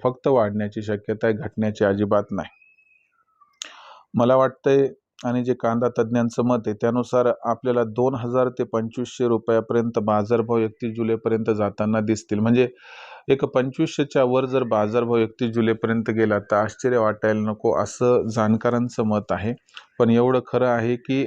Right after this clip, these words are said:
अ, जो पाच हजाराचा बाजारभाव आहे तो भेटण्याची शक्यता सुद्धा यामुळं आता प्रबळ झाली आहे. त्यामुळं विनंती करतो की जुलै महिन्यात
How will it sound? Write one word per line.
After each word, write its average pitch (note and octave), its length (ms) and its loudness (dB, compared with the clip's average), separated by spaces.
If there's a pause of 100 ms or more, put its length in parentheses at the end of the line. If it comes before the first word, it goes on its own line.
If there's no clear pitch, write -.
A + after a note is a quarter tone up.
(160)
अ, A#2+ 40 2
जो A2+ 300 0
पाच A2 280 0
हजाराचा A2+ 380 -2
बाजारभाव G#2 640 -2
आहे G#2 140 -2
तो C3 440 0
भेटण्याची G#2+ 540 -2
शक्यता G#2+ 560 -2
सुद्धा G#2+ 420 -2
यामुळं G#2+ 440 2
आता G#2+ 240 -2
प्रबळ G#2+ 380 0
झाली G2+ 280 -4 (100)
आहे. G2 260 0 (580)
त्यामुळं A#2+ 300 2
विनंती B2+ 420 0
करतो A#2+ 340 0
की A2 200 -2
जुलै A2 260 4
महिन्यात G#2+ 320 2